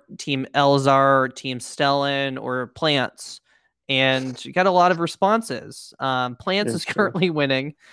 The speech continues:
Speaker 1: Um,
Speaker 2: Is that the poll you think I voted in?
Speaker 1: Yes.
Speaker 2: Okay. Yeah, I, I
Speaker 1: Yeah.
Speaker 2: haven't been on our social media in a very long time, and I don't think you can vote in your own polls, so.
Speaker 1: Well, that makes more sense for <laughs> why I was like, "Oh, he definitely voted for Plants."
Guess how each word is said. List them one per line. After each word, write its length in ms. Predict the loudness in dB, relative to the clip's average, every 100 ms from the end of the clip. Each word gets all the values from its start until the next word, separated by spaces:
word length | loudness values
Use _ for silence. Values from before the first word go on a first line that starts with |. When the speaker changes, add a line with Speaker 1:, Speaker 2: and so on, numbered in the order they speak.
| _ -20 -2
Speaker 1:
Um, 520 | 2 4 4 4 2
Speaker 2:
Is 140 | 2
that 200 | 4 4
the 80 | 2
poll 220 | 2 2
you 160 | 2 -2
think 180 | -4 -2
I 120 | -2
voted 340 | -2 -2 -2
in? 260 | -4 -4 -8 _ _ _ _ _ _ _
Speaker 1:
Yes. 640 | -2 0 0 -4 -16 -18 _ _ _ _ -4
Speaker 2:
Okay. 360 | -4 -6 -14 -16
Yeah, 220 | -14 -10 -8
I, 80 | -10
I 80 | -6
Speaker 1:
Yeah. 240 | -2 -2 -4
Speaker 2:
haven't 220 | -8 -6
been 140 | -6
on 100 | -4
our 140 | -6 -6
social 280 | -8 -8
media 220 | -8 -8 -8
in 80 |
a 80 | -10
very 240 | -10 -10 -10
long 220 | -10 -12
time, 320 | -12 -12 -6
and 80 | -4
I 40 |
don't 120 | -2
think 160 | -2 -2
you 100 | -4
can 160 | -4 -2
vote 200 | -2 -4
in 40 |
your 160 | -12 -16
own 140 | -14
polls, 360 | -12 -12 -16 -20 -20
so. 260 | -16 -16 -16 -20 _ _
Speaker 1:
Well, 260 | 2 2 2
that 140 | 0 0
makes 220 | -2 -4
more 140 | -6
sense 260 | -4 -8 -6
for 160 | -4
<laughs> 60 | -4
why 100 | -4 -4 -4 -4 -4
I 40 | -2
was 120 | 0
like, 160 | -2 -4 -16 -6
"Oh, 200 | 2 2
he 100 | 2
definitely 360 | 2 2 2 0
voted 200 | -2 -4
for 100 | -8
Plants." 760 | -6 -2 0 0 -2 -12 -16